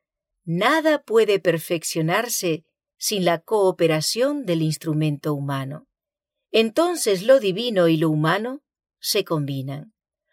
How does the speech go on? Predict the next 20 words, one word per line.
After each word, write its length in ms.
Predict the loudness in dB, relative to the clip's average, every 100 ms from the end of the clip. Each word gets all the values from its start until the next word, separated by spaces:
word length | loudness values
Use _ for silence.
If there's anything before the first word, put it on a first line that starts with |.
| _
como 280 | 2 4 6
en 80 | 6
la 100 | 4
vida 240 | 4 2
del 180 | 2 0
Hijo 300 | -6 -6 -6
de 140 | -4
Dios. 600 | -4 -6 -8 -10 -12 -14 _ _ _ _ _ _ _ _ _ -6
Ningún 640 | 0 0 0 0 0 2
estímulo 840 | 0 -2 -4 -4 -2 0 2 0
se 180 | 0 -2
ofrece 540 | -2 -2 0 2 2
al 100 | 0
rebelde 680 | 2 0 2 0 -2 -4 -4 _ _ _ _ _
o 120 | 2
al 140 | 2
presuntuoso. 1040 | 0 -4 -2 -4 -4 -4 -6 -6 -8 -10 -12 _ _ _ _ _ _ _ _ _ _
La 140 | -4 -4
jactancia 880 | -2 -6 -2 2 4 4 2 2 2
vanagloriosa 1040 | 2 2 2 2 2 2 0 -2 -4 -6